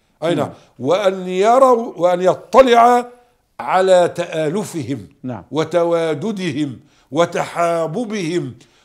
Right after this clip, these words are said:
Speaker 1: وإيثار بعضهم لبعض وإكرام بعضهم لبعض ومحبتهم وترابطهم. أرادوا أن يطلعوه على ذلك لأن كل هذا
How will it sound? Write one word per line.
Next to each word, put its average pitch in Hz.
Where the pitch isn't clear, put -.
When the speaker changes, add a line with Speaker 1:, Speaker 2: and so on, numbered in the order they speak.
Speaker 1:
وإيثار 196
بعضهم 196
لبعض 170
وإكرام 196
بعضهم 175
لبعض 160
ومحبتهم 139
وترابطهم. 156
أرادوا 208
أن 180
يطلعوه 185
على 170
ذلك 196
لأن 180
كل 330
هذا 214